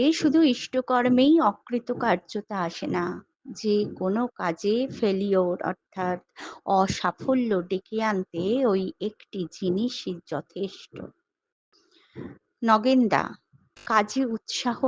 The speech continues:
আসে কি করে? শ্রী শ্রী ঠাকুর,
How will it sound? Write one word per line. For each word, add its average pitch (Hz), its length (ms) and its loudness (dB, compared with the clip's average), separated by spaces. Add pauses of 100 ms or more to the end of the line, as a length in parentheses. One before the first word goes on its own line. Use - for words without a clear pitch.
(100)
আসে 247 280 -6
কি 247 100 -10
করে? 254 280 -4 (1120)
শ্রী - 380 -4
শ্রী 202 140 -8 (100)
ঠাকুর, 190 460 -6